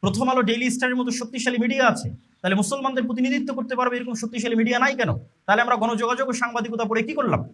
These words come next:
আপনারা প্রত্যেকেই যে যে সেক্টরে আছেন সেই সেক্টরে মুসলিম উম্মাহকে সার্ভিস দেওয়ার জন্য, মুসলিম জাতিকে সার্ভিস দেওয়ার জন্য আল্লাহর সন্তুষ্টির উদ্দেশ্যে সবচেয়ে বেস্ট এবং টপ লেভেলে পৌঁছতে হবে। আপনার ওই পুরোটাই নেকিতে পরিণত হয়ে যাবে ইনশাআল্লাহ।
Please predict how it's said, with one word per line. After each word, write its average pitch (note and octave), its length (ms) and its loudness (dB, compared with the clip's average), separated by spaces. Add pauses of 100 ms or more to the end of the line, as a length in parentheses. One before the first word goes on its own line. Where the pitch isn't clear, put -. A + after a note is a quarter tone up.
(640)
আপনারা F3 320 2
প্রত্যেকেই D#4 580 -2
যে C#4 200 2
যে C4 120 0
সেক্টরে A#3 420 -2
আছেন E3 380 0
সেই B3+ 300 -2
সেক্টরে E3+ 640 -2 (320)
মুসলিম A3+ 440 0
উম্মাহকে B3+ 520 6
সার্ভিস G#3 360 0
দেওয়ার E3+ 240 0
জন্য, A#2 320 -2 (920)
মুসলিম F#3+ 400 2
জাতিকে F3+ 520 4
সার্ভিস G#3+ 340 2
দেওয়ার E3+ 200 2
জন্য C3+ 340 -2
আল্লাহর G#3+ 360 6
সন্তুষ্টির C4 520 -4
উদ্দেশ্যে E3+ 380 -2
সবচেয়ে G#3+ 440 -4
বেস্ট D#4+ 420 0 (200)
এবং G3+ 360 0
টপ D#4 220 4
লেভেলে C4 240 0
পৌঁছতে G#3 340 -2
হবে। E3 160 4
আপনার D#3+ 280 2
ওই E3+ 140 -4
পুরোটাই B3+ 380 0
নেকিতে G3+ 240 -2
পরিণত D#3 280 -2
হয়ে B2+ 120 2
যাবে A2+ 120 4
ইনশাআল্লাহ। G2+ 460 -2